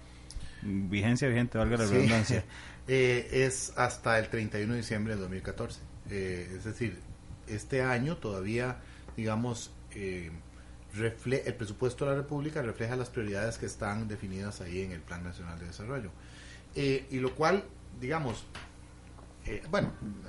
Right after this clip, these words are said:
Speaker 2: hay un espacio ahí donde la nueva administración se acomoda, conoce bien, ¿verdad?, etcétera. Nosotros quisimos, recuerde, eh, Randall y amigas y amigos oyentes de Matices,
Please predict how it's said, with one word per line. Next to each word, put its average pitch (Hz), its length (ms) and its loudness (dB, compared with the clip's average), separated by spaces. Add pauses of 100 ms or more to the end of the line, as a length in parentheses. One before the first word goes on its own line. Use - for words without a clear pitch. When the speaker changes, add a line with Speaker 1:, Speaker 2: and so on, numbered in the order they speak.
Speaker 2:
hay 127 220 0
un 143 100 0
espacio 127 560 2
ahí 113 80 2
donde 117 220 2
la 107 80 0
nueva 113 160 0
administración 131 840 2
se 147 140 -2
acomoda, 139 720 4
conoce 135 400 0
bien, 143 400 4
¿verdad?, 120 280 0
etcétera. 131 460 -2 (460)
Nosotros 131 320 -2
quisimos, 160 460 0 (100)
recuerde, 135 600 0
eh, 110 500 -2 (120)
Randall 131 320 4
y 120 40 2
amigas 117 280 2
y - 20 2
amigos 127 220 4
oyentes 123 320 2
de 131 60 2
Matices, 123 500 2